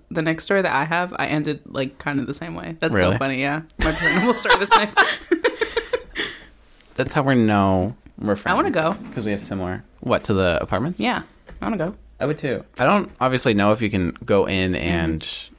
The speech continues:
Speaker 2: explore, but I'm really tempted to.
Speaker 1: We should do, like, a ghost tour thing.
Speaker 2: I'm down. You don't even have to convince me I'm down.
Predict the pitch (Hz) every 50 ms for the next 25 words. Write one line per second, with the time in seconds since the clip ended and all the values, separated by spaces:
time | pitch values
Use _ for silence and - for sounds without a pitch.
0 | _ - - 104 - - - - 98 87 90 101 113 107 90 85 69 65 80 85
1 | 90 90 78 78 - 80 90 - - - - - - - - - 214 208 294 294
2 | 403 440 453 392 269 208 180 165 165 151 147 160 160 - - 143 139 151 156 151
3 | - - - - - - - - - - - - - - - - 120 143 156 127
4 | - 90 80 73 58 - - 120 - - 117 120 131 147 151 143 127 120 117 -
5 | - - 92 85 90 107 - - - 113 - - 113 113 120